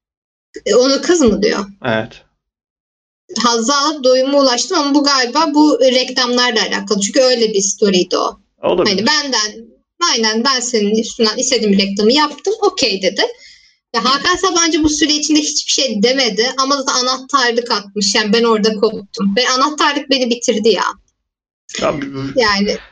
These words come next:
Speaker 2: ya beyefendinin şöyle, yani ben onu an-, anlayabiliyorum dediğim şeydi. Ee,
Speaker 1: <clears throat>
Speaker 2: böyle insan bazen, bazen kendisini kötü hissediyor şu yüzden. Ee, s-, böyle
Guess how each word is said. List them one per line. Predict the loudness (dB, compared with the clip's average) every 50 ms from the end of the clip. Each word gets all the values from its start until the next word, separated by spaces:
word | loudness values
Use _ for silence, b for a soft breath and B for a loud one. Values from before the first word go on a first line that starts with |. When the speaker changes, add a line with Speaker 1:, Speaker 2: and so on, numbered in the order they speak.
| -4 -2
Speaker 2:
ya | -2 0 2
beyefendinin | 0 0 0 0 0 2 2 2 4 4 4
şöyle, | 2 4 4 4 4 4 4 2 2 2 2
yani | 2 2 2 0 0 -2 -2 B B B B B _ _ _ -2
ben | 0 0 0
onu | 0 0
an-, | 0 0 0 0 0 0
anlayabiliyorum | 0 0 2 4 4 4 4 4 4 4 4 4 4 4
dediğim | 4 4 4 4 2
şeydi. | 2 2 0 2 2 2 2 2 2 -2 -6 -6 -4
Ee, | 0 2 4
Speaker 1:
<clears throat> | 6 6 6 6 4 2 0 -2 -4 -8 -10 -16 -20 -20 -20 _ _ _
Speaker 2:
böyle | 2 2 4 4 2 2
insan | 2 2 2 2 0 2 2
bazen, | 2 2 4 4 2 2 2 2 0
bazen | 0 0 2 0 -2 0
kendisini | 0 -2 -2 -2 -4 -6 -2
kötü | -2 -2 -2 -2
hissediyor | -6 -2 -2 0 2 4 2 2 2 0 -4 -8
şu | -2 2 2
yüzden. | 4 4 2 2 2 0 0 0 B B B B B B B B B B B B B B B -2
Ee, | 0 2 4 4 4 4 2 0 -4 -10 -16 _ -20 -14
s-, | -12 -12 -12 -6 0 2
böyle | 2 2 2